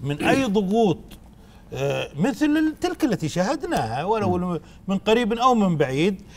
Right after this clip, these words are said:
Speaker 1: على المملكة العربية السعودية. آه، آه، آه، تنويع الشراكات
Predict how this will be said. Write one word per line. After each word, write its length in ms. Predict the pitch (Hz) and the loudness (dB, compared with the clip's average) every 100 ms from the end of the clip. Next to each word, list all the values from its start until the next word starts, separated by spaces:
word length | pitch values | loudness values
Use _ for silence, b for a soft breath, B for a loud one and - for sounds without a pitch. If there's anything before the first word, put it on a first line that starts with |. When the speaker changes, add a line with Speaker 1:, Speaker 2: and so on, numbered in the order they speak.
| B | B
Speaker 1:
على 480 | 101 120 214 208 196 175 | -4 4 6 6 4 2
المملكة 420 | 151 170 156 - | -2 0 -2 -2
العربية 160 | 127 117 | -6 -6
السعودية. 220 | 135 175 | -10 -8
آه، 160 | 208 208 160 | -8 -6 -2
آه، 400 | 156 - 156 139 | -2 -2 -4 -4
آه، 60 | 131 | -4
تنويع 440 | 139 160 262 311 | -4 -2 -2 -4
الشراكات 800 | 269 - 160 123 - 98 92 - | -6 -4 -2 -2 -6 -14 -14 -18